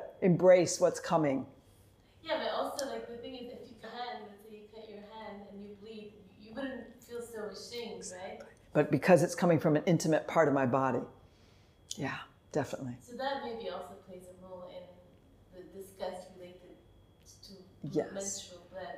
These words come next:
Speaker 2: because it comes from
Speaker 1: It comes from those lower parts, whether it's the anus, whether it's the urethra, whether it's the vagina. It's like things that, you know, liquids that are all kind of underground and we don't see and they're never visible.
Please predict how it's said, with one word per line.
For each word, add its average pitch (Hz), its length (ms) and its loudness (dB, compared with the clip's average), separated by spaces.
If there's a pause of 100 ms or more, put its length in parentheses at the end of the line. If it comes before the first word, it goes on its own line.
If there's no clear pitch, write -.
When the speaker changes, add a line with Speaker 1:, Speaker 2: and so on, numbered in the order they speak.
(220)
Speaker 2:
because 196 240 -18
it 190 120 -18 (100)
comes 190 300 -16
from 185 80 -16 (400)
Speaker 1:
It - 140 4
comes 190 260 4
from 175 160 8
those 160 180 6
lower 165 260 10
parts, 143 360 4
whether 151 160 8
it's 143 120 0
the - 140 0
anus, 156 480 4
whether 147 240 8
it's 139 280 4
the 135 280 10
urethra, 151 720 6 (140)
whether 156 360 8
it's - 420 4
the - 120 2
vagina. 139 400 4
It's - 220 4
like 160 180 2 (300)
things 180 320 8
that, 147 300 8
you 170 60 4
know, 156 120 4
liquids 175 800 8 (180)
that 160 180 8
are 151 120 10
all 151 480 8
kind 147 280 2
of 143 100 4
underground 135 760 4
and 127 260 0
we 147 100 0
don't 139 220 2
see 147 300 4
and 135 80 6
they're 135 80 6
never 135 240 4
visible. 120 520 0